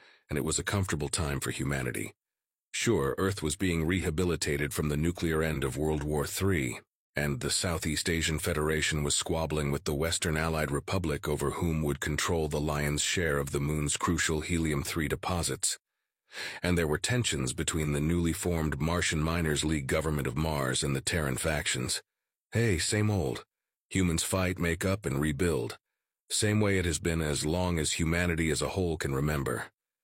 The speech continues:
So far, we've had no contact with any aliens, unless some wackos in tinfoil hats are to be believed, and nothing had disturbed humanity. It all started when satellites carrying the arrays intended to survey our surrounding space started to go dark.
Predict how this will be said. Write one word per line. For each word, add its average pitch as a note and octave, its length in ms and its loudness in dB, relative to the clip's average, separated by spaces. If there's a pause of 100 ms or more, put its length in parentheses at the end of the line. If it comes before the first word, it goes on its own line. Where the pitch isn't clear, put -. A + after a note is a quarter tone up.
(280)
So A2 200 2
far, F#2 300 2
we've E2 160 2
had E2+ 180 2
no D#2 140 2
contact D#2 640 -2
with C#2 140 -2
any C#2+ 240 0
aliens, C#2+ 500 0 (420)
unless E2 340 2
some D#2 220 0
wackos D#2+ 480 0
in C#2 160 -2
tinfoil E2 640 0
hats D#2+ 300 0
are C#2+ 60 0
to C2+ 80 0
be C#2 140 -4
believed, C#2+ 520 -2 (540)
and D2 220 0
nothing F#2 320 0
had C#2 100 -2
disturbed C#2+ 460 0
humanity. D2 640 -2 (1000)
It F#2 100 2
all G#2+ 160 2
started F#2+ 440 2
when D2 180 0
satellites D2 680 0
carrying F2 600 2
the D#2 160 0
arrays D#2 420 2
intended D#2+ 440 0
to D2+ 80 0
survey E2+ 420 0
our C#2+ 120 0
surrounding D2+ 540 0
space - 400 0
started C2+ 320 -2
to C#2 100 -2
go C#2 140 0
dark. C#2+ 400 -2